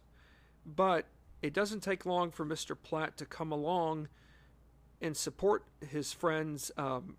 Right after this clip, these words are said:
proposal in having commissioners report to the legislature. How so? Well, you know, when I think of commissions, I usually think of independent investigative bodies or just independent, um,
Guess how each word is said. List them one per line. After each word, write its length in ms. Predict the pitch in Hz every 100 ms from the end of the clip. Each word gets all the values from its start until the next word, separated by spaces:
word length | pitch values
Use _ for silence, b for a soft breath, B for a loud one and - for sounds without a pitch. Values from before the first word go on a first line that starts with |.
| -
proposal 840 | 139 - 196 247 196 143 127 127 -
in 120 | 143
having 400 | 135 156 147 147
commissioners 800 | 139 - 151 156 - 151 143 - -
report 440 | - 185 196 -
to 120 | -
the 100 | 139
legislature. 1000 | 139 190 190 165 143 110 120 - - 120 - b b b b b b b b
How 200 | 160 160
so? 440 | - 180 185 196 - b b b -
Well, 340 | 202 196 - - - -
you 100 | 208
know, 160 | 190
when 180 | 175 185
I 100 | 214
think 220 | 226 220
of 100 | 160
commissions, 720 | - 160 170 170 160 147 143 147
I 80 | 147
usually 300 | 175 156 147
think 240 | 170 151
of 140 | 139
independent 680 | - 160 151 - 151 147 143 - -
investigative 880 | 143 139 147 - 160 147 147 147 139
bodies 520 | 147 151 151 151 147
or 100 | 139
just 260 | 135 139 -
independent, 840 | 151 147 143 151 147 143 143 - -
um, 360 | 131 143 127